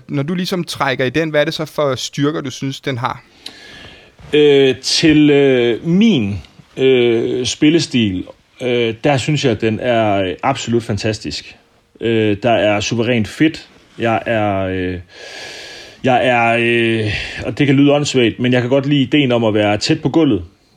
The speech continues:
Speaker 1: Mhm.
Speaker 2: Øh, jeg spiller ikke specielt hurtigt, og, øh, og nogen vil måske påstå, at jeg aldrig har gjort det. Øh, og, øh, og det har jeg egentlig også, øh, måske altid været, selv været smerteligt bevidst om.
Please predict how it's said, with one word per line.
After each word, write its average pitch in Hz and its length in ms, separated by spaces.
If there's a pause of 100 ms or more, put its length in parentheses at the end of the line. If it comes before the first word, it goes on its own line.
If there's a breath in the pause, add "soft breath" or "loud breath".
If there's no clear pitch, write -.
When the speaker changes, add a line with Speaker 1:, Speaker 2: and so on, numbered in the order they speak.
Speaker 1:
Mhm. 147 280
Speaker 2:
Øh, 113 580
jeg 113 320
spiller 135 460
ikke 143 340
specielt 117 440
hurtigt, 147 560
og, 110 220
øh, 107 200 (320)
og 113 100
nogen 131 200
vil 127 100
måske 120 220
påstå, 123 360
at 107 80
jeg 107 100
aldrig 147 200
har 131 60
gjort 139 340
det. 98 120 (800 loud breath)
Øh, 127 380 (480)
og, 127 420
øh, 110 640 (100)
og 131 160
det 151 120
har 147 100
jeg 117 100
egentlig 127 220
også, 123 300
øh, 113 160
måske 104 240
altid 131 300
været, 104 300
selv 135 200
været 98 200
smerteligt 127 380
bevidst 113 320
om. 110 160